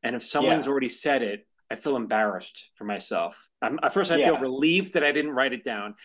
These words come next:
Speaker 1: and embarrassed that I, that I didn't do better than that, you know?
Speaker 2: Yeah. Yeah, and I think that's why, well, that's why I'd always be, uh, after, yeah, and after a while, you start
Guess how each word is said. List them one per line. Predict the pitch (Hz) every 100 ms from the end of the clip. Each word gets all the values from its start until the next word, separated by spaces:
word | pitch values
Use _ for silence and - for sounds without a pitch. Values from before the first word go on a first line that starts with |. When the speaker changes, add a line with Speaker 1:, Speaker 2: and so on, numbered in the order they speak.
| -
Speaker 1:
and | 120 123
embarrassed | 113 127 143 123 113 - - _ -
that | 117
I, | 120 - _ _ -
that | 123
I | 120
didn't | 131 123
do | 123
better | 113 110 104
than | 90 82
that, | 80 - _ _ _
you | 107
know? | 104 107 - _ _
Speaker 2:
Yeah. | 139 113 90 _ _ _ _ _ _ _ _ _ _ _ - _ _ _ -
Yeah, | 165 170
and | 151
I | 170
think | 185 170
that's | 170 -
why, | 147 160
well, | 202
that's | 196 180
why | 180 160
I'd | 151
always | 156 143
be, | 139 131 123 123 _ _ _ _ _ _ _ _ _ _ -
uh, | 117 117 330 240 _ _ _ - - -
after, | 202 240
yeah, | 208 170
and | 165
after | 196 196 202
a | 160
while, | 151 147 143
you | 135
start | 135 - 147